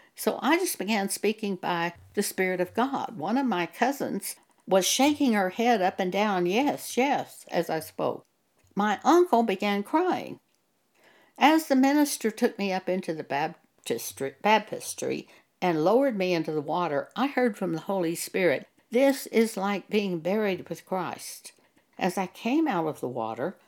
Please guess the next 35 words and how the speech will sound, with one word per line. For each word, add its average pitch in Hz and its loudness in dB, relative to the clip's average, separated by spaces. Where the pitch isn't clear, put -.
I 165 4
heard, 160 0
"This 254 4
is 269 -4
like 147 0
being 180 0
raised 302 0
with - -12
Christ." - -8
I 196 2
went 311 2
back 208 2
down 196 0
into 214 0
the, 160 0
uh, 135 -10
sanctuary 170 0
where 175 2
my 147 -4
relatives 185 -2
were. 117 -6
My 170 -4
uncle, 294 4
who 202 0
had 185 -4
been 185 0
crying 165 -2
as 170 0
I 165 0
spoke, 247 0
came 160 -6
to 165 -6
me 196 -2
and 180 -4
said, 226 0